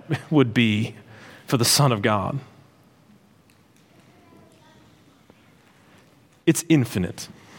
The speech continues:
I can't even possibly quanti-, you know, quantify that for you. <laughs> It is an infinite step down.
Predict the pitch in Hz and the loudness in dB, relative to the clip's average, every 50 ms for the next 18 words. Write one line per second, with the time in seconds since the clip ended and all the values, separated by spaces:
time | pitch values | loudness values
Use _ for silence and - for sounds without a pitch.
0 | - - - - - - - - - - - _ _ _ _ _ _ _ - - | -20 -20 -20 -20 -20 -20 -20 -20 -20 -20 -20 _ _ _ _ _ _ _ -20 -20
1 | _ - - - _ _ - - _ _ _ _ _ _ - 185 - - 220 208 | _ -20 -20 -20 _ _ -20 -20 _ _ _ _ _ _ -6 -2 0 2 4 4
2 | 185 147 170 160 147 135 127 - - - - - - 151 139 - 180 156 156 156 | 4 4 4 2 0 0 -2 -6 -10 -8 -4 0 0 0 0 0 0 2 2 2
3 | - 196 202 196 190 - - - - - - - - - 269 - 117 - - 233 | 4 4 4 4 4 2 0 -6 -20 -20 -20 -10 0 2 2 2 4 2 2 2
4 | 254 196 - 120 107 190 98 92 87 - - 95 - - - 165 - - - - | 0 0 0 -2 -2 -2 -2 -4 -6 -6 -8 -8 -8 -4 -4 -6 -6 -6 -10 -20
5 | - - _ - _ _ _ - - - - - - - - - - - - - | -20 -20 _ -20 _ _ _ -20 -20 -20 -20 -20 -20 -20 -20 -20 -20 -20 -20 -20
6 | _ _ _ _ _ _ _ _ _ _ _ - _ - 175 208 208 180 202 202 | _ _ _ _ _ _ _ _ _ _ _ -10 _ 4 6 6 6 8 8 8
7 | 208 220 - - 190 185 165 135 - 147 156 147 196 190 165 151 131 | 6 6 6 6 4 4 4 4 2 2 2 2 4 4 4 2 2